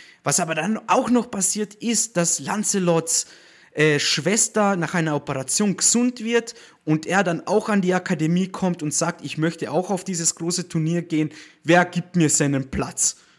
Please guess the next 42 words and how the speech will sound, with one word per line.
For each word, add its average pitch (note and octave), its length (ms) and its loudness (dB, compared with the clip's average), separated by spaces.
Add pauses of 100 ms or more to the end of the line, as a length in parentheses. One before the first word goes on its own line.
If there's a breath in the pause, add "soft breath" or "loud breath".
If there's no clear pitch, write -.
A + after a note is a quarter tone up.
(140 soft breath)
Und B2 180 -4
alles A2+ 260 -4
so, B2 100 -6
"What C3+ 140 -6
the C3+ 80 -2
fuck, C#3 220 -4
was B2+ 140 -4
glaubst C3 300 -2
denn C#3+ 60 -6
du D#3+ 220 2
überhaupt, C3+ 340 2
wer C3+ 80 2
bist D#3 340 -4
du, D#3 100 2
kommst D3+ 380 -2
einfach C#3+ 220 -2
hierher C3+ 340 -2
und C#3+ 100 0
möchtest C#3 340 -4
jetzt C3 140 -6
einen A#2 160 -10
Platz E3+ 300 -4
haben?" D#3+ 240 0 (300 loud breath)
In C#3+ 120 -4
einem D3 140 0
coolen A3+ 340 0
Showdown F#3+ 600 2
entscheidet E3 500 -2
sich - 360 -8 (360 loud breath)
er D3+ 360 -2
gegen C3+ 560 -4
ein B2 680 -4
Mädchen, E3+ 480 -2
was D#3+ 200 -4
dort D#3 220 -2
spielt. D#3+ 460 -2
Beide C#3+ 300 -4
haben C#3+ 160 -4
so D3 120 -2
eine C3 160 -4
ähnliche D#3 500 -2
Fähigkeit, D3+ 760 -6